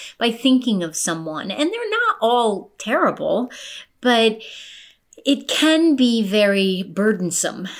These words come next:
to have them on you. Like, when I finish a session with anyone, I return their cords to them and return mine to me,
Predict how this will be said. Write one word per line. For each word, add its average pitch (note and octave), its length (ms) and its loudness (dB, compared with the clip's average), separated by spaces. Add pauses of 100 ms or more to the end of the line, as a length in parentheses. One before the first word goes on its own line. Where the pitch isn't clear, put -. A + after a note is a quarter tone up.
(160)
to G3+ 100 -8
have G3 500 0
them E3+ 280 -2
on F3+ 360 -2
you. E3 220 -4
Like, F3+ 220 -8
when A3 160 2
I A#3 160 4
finish A#3+ 400 0
a F#3+ 40 -4
session F3 440 -4
with E3+ 160 -8
anyone, E3 440 -6 (520)
I F#3 60 -4
return F3 360 -2
their F3+ 160 -2
cords F3+ 380 -2
to E3 80 -10
them E3 260 -4
and E3 140 -4
return E3 360 -6
mine E3 300 -4
to E3 160 -6
me, F3 400 -2